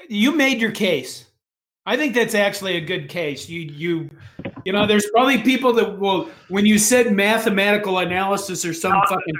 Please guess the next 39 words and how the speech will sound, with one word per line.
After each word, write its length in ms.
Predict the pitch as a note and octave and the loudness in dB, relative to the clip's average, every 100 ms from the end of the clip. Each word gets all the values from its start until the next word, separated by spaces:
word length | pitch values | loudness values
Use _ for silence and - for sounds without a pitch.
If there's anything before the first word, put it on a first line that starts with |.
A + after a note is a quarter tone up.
| - | -4
shit 180 | G#3 G3+ | -4 -2
like 160 | F3 G3 | -4 -2
that 160 | F3+ | 0
earlier, 640 | E3 G3 G#3 A3 A3+ A3+ - - _ _ E3+ | 2 2 4 4 4 2 -6 -20 _ _ -8
the, 320 | G#3+ G#3 F#3+ | -6 -6 -4
people 340 | A#3 A#3 A3 | -2 0 0
probably 260 | G#3 G3+ G3 | 2 2 4
went, 260 | G3 F#3 E3 | 2 0 0
"Well, 120 | G3+ | 2
I'm 220 | B3+ C4+ | 4 2
done 200 | C4+ C4+ | 2 2
with 100 | B3 | 2
this 200 | C4+ C4 | 0 0
podcast." 680 | - F#3 E3+ - F3 F3 - - - - | 0 0 0 -2 -2 -2 -2 -12 -6 -2
But 120 | - - | 4 4
if 60 | A5 | 4
they, 220 | - - B3+ - - _ _ - - - - | 2 2 0 -4 -14 _ _ -20 -20 -12 -10
<laughs> 20 | |
if 60 | G3+ | 0
they 140 | A#3 | 2
listen 400 | B3+ E4 - D#4+ C4+ | 4 2 4 2 2
to 80 | |
the 120 | B3 G#3+ | 0 2
rest 380 | C4 D#4+ - G3 | 2 2 0 -2
of 120 | D#3 | -2
it, 200 | D3+ - | -4 -4
you 120 | F3+ G3 | -6 -4
know, 140 | F#3+ | 0
I 160 | G3+ G#3+ | 0 0
think 240 | C#4 A3+ | -2 -4
you 80 | A#3 | -2
made 240 | A3 A3+ | 0 0
your 140 | A3 A3 | -2 -2
case. 460 | C4+ D#4+ - - - | 2 2 2 -4 -8
That's, 260 | F#3+ - | -8 -8
that's 320 | - G3 B3 B3+ | -4 -2 -2 -2
a 60 | |
good 300 | F#3 A3+ A3 | -2 0 0
job. 440 | F3 A#3 B3 D#3 | 0 -2 -2 -6